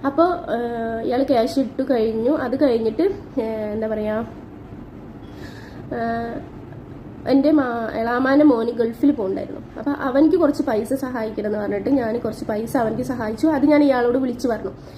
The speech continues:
എനിക്ക് അവനിക്ക് കുറച്ച് പൈസ സഹായി-, അവനും സംസാരിച്ചു ട്ടോ, അവനും സാക്ഷിയാണ്. അവനും സംസാരിച്ചിട്ട് പറഞ്ഞു, "ആ,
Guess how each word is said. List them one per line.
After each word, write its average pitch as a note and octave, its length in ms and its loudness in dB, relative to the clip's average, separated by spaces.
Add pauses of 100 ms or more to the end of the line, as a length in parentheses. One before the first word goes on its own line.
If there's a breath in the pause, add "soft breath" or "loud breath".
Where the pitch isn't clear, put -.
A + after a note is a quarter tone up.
(160 loud breath)
എനിക്ക് B3+ 380 0
അവനിക്ക് A3+ 340 0
കുറച്ച് B3 240 0
പൈസ A3+ 300 2
സഹായി-, A#3+ 420 -2
അവനും D4 300 6
സംസാരിച്ചു B3 440 2
ട്ടോ, A3 120 -4
അവനും G#3+ 280 0
സാക്ഷിയാണ്. A3 540 0
അവനും A3+ 260 2
സംസാരിച്ചിട്ട് A#3+ 540 0
പറഞ്ഞു, B3 360 2 (480 loud breath)
"ആ, A#3 60 -2